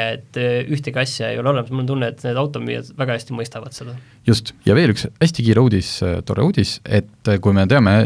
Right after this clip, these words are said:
Speaker 2: hästi palju igast uued autofirmad, sellised startupilikud, äh, esitlevad oma paberil tohutu võimsaid ja ägedaid elektriautosid,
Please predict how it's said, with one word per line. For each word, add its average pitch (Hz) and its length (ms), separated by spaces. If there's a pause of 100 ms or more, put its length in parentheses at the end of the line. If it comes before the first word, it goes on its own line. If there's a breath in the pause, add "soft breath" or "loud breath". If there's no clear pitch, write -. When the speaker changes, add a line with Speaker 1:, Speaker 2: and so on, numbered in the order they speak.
(140)
Speaker 2:
hästi 127 320
palju 107 460
igast 113 300
uued 127 360
autofirmad, 110 720
sellised 85 260
startupilikud, 90 1040
äh, 87 400
esitlevad 101 580
oma 87 320
paberil 95 580
tohutu 92 760
võimsaid 98 480
ja 113 100
ägedaid 90 320
elektriautosid, 90 800